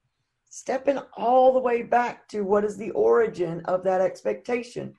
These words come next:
Where is it coming from? 'Cause we know that there is, all emotions trace back to one of only two origins, and that is either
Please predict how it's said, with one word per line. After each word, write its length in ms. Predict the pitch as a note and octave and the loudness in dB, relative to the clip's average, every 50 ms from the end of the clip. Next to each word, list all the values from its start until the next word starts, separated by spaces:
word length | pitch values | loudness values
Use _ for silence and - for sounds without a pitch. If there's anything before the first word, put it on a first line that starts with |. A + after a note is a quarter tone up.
| _ _ _ _ | _ _ _ _
Where 340 | D3+ D#3+ F#3 G#3 A3+ A#3+ A#3+ | -2 2 4 6 6 6 6
is 120 | A#3 G3 | 4 2
it 140 | G#3+ G#3 - | 0 -2 -2
coming 380 | - G3+ G#3 G3+ F3+ F3 E3+ E3+ | -2 -2 -2 0 -2 -4 -6 -8
from? 300 | - C#3+ C3 C3 B2+ C#3+ | -6 -6 -6 -6 -8 -10
'Cause 240 | - - D#3+ D#3 E3 | -10 -10 -10 -10 -10
we 120 | G#3 A#3 | -10 -8
know 500 | A#3+ C4 D4 C#4+ A#3+ F3 C#3+ C#3 C3+ - - _ _ _ _ _ - | -4 -2 0 2 2 2 0 -2 -6 -10 -14 _ _ _ _ _ -2
that 180 | F3 F#3 F3+ | -2 -2 0
there 280 | - G#3 G3 G3+ G3 F#3 | 0 0 2 2 2 2
is, 420 | G3 G#3 G#3 G3 G3 F#3+ F#3 - - _ - | 4 4 4 4 2 0 -4 -6 -12 _ -2
all 300 | G#3 A#3+ C4+ C#4+ C#4+ C#4 | 2 6 6 6 6 6
emotions 840 | C4 A#3 A3 A3 G#3+ G3+ G3 - - D3+ C3 C3+ C3+ C3+ - - _ _ _ _ _ - | 4 0 0 2 2 2 2 -2 -6 -10 -10 -10 -12 -16 -20 -20 _ _ _ _ _ -6
trace 320 | - G3+ F#3+ F#3 F#3 F#3+ | -2 -2 -2 -2 -2 -2
back 400 | D#3+ E3+ F#3 F#3 - - - - | 2 4 4 4 4 2 -2 -6
to 120 | F#3 F3 | -6 -6
one 220 | E3+ E3+ F3 F3+ F3+ | -4 -2 -2 -2 -2
of 140 | F3 D#3+ E3+ | -2 -2 -2
only 240 | E3 E3 D#3+ D#3 | -2 -2 -4 -6
two 300 | D3+ D#3+ - - G3+ G3+ | -8 -8 -8 -6 -4 -4
origins, 760 | - - F#3 F3+ F3+ F3 D#3 - - - - - - _ _ _ _ _ _ _ - | -2 0 2 2 2 2 0 -4 -8 -12 -18 -18 -20 _ _ _ _ _ _ _ -8
and 160 | D3+ D#3 E3+ | -6 -2 2
that 220 | F3+ F3+ F#3 F#3 | 4 4 4 4
is 360 | F3+ F3 F3 E3+ D3+ - - _ _ _ _ - | 2 2 0 -2 -4 -8 -12 _ _ _ _ -6
either 640 | F3+ F3+ F3+ F3 F3 E3 E3+ D#3+ D#3 C#3+ - - | 0 2 4 4 4 4 2 2 0 0 -4 -10